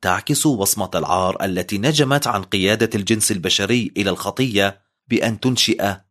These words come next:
أبناء أتقياء، وهذه هي الدعوة الرائعة والمدهشة للمرأة،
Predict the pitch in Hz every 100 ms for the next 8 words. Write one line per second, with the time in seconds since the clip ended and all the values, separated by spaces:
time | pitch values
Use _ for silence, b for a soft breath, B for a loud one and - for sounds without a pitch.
0 | _ 101 87 95 98 95 92 - - 98
1 | 95 107 - - _ _ _ _ 95 95
2 | 131 117 107 107 107 80 123 135 135 104
3 | 123 120 117 101 95 107 120 117 98 113
4 | 104 110 98 98 98 90 98 95 82 85
5 | 82 82 76 76